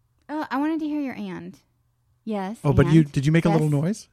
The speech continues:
Speaker 1: I did.
Speaker 2: <laughs> What was your little noise?
Speaker 1: I was, mm, I was saying,
Speaker 2: <laughs>
Speaker 1: speaking of, and I was gonna pivot, but now I don't wanna do it.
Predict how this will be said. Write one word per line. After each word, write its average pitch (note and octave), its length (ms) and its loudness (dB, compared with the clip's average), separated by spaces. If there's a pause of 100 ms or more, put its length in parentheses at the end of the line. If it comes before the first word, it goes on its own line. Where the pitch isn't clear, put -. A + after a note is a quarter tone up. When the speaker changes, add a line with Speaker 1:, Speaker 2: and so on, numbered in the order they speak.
Speaker 1:
I A3 120 -2
did. E3 540 -6
Speaker 2:
<laughs> - 40 -20
What A3+ 180 -4
was C4+ 120 -8
your D4+ 140 -6
little C#4+ 180 -6
noise? D4+ 360 -4
Speaker 1:
I C4+ 160 2
was, E4 320 -2 (640)
mm, A3+ 880 -8 (520)
I D4 240 4
was D#4 100 0
saying, D4+ 400 -2
Speaker 2:
<laughs> - 100 -20
Speaker 1:
speaking C4+ 540 -8
of, C#4+ 560 -4 (640)
and A3 140 -2
I G#3 140 -2
was G#3 100 -4
gonna G#3 240 -4
pivot, F3+ 580 -8 (120)
but G3+ 100 -4
now G3 240 -4
I G#3+ 80 -2
don't G3 180 -2
wanna F3+ 260 -4
do D3+ 100 -6
it. G2+ 260 -10